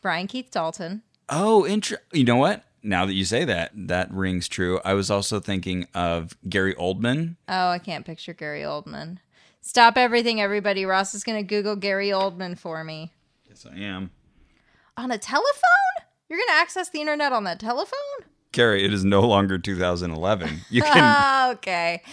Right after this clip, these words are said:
Speaker 1: Oh, that does remind me. I wanted to say, 'cause someone might be listening to this in, I don't know, twenty fifty. We're recording this right now in twenty nineteen, so we're looking back about eight years when we're looking at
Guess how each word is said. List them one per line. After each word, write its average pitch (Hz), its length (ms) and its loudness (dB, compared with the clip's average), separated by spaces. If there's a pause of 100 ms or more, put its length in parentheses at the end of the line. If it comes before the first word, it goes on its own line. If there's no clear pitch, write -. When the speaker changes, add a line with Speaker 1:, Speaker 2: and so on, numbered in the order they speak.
(240)
Speaker 1:
Oh, 254 140 8
that 214 200 4
does 202 180 -2
remind 196 260 0
me. 185 100 -2
I 180 40 -2
wanted 185 280 -2
to - 120 -12
say, 254 240 0
'cause 226 180 -8
someone 220 360 -2
might 208 220 0
be 208 80 -4
listening 202 320 -4
to 196 100 -6
this 190 220 -4
in, 175 100 -4
I 156 180 0
don't 233 180 0
know, 175 180 0
twenty 202 360 -4
fifty. 202 560 -6 (540)
We're 220 140 -2
recording 240 420 0
this 196 200 -4
right 180 200 0
now 185 360 0
in 175 180 -10
twenty 175 340 -8
nineteen, 185 880 -4
so - 220 -6
we're 165 100 -6
looking 160 340 -8
back 156 220 -4
about 151 220 -2
eight - 180 -10
years - 340 -14
when - 100 -18
we're - 140 -14
looking - 260 -14
at - 160 -14